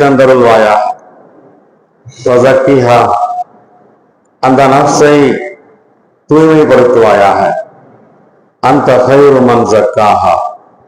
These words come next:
எங்களுடைய நப்சை தூய்மைப்படுத்துவதில் சிறந்தவனாக நீதான் இருக்கிறாய் அல்லாஹ். அந்த வலியுஹா, அதனுடைய நேசனாக, அதிகாரியாக,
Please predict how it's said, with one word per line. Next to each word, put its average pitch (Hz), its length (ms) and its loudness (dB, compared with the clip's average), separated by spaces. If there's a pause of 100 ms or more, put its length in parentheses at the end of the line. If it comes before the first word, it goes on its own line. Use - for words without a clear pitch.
(960)
எங்களுடைய 139 540 2
நப்சை 147 380 0 (180)
தூய்மைப்படுத்துவதில் 135 1000 2 (1120)
சிறந்தவனாக 147 760 0 (100)
நீதான் 143 480 0
இருக்கிறாய் 110 520 0
அல்லாஹ். 120 320 2 (1200)
அந்த 135 180 0 (160)
வலியுஹா, 110 560 0 (1500)
அதனுடைய 131 460 2 (200)
நேசனாக, 127 600 0 (1160)
அதிகாரியாக, 123 840 0